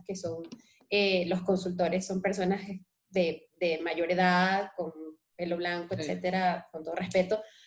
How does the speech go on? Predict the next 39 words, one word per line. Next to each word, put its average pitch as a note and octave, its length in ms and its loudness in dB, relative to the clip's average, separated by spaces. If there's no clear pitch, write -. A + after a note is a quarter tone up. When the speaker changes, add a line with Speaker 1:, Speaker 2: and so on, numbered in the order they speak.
Speaker 1:
pero C#4 480 8
es G3+ 120 2
diferente. B3 460 2
Entonces, F#3 440 0
eh, G#3 360 4
tenemos G#3+ 640 4
en A3+ 100 4
estas F#3+ 260 0
firmas A#3+ 360 2
un G3+ 100 0
montón G3+ 320 0
de G#3 100 0
jóvenes G#3+ 580 2
y F3 500 -4
dentro G3+ 520 4
de F#3+ 260 6
algo F#3+ 420 6
nuevo A3+ 640 2
o F3+ 100 0
dentro F3+ 320 0
de F3 60 2
algo F3 160 0
que F3+ 100 -2
se - 100 -6
está F3+ 220 0
dando F#3 160 2
a G3 60 -4
conocer, F#3+ 420 0
a - 80 -2
pesar E3+ 240 -6
de F3 100 -6
que G3 80 -10
se F3+ 140 -10
tenía F3 220 -12
un - 60 -12
grupo E3+ 220 -6
adeco F#3 260 2
como F#3 180 -2
respaldo, F3 600 -2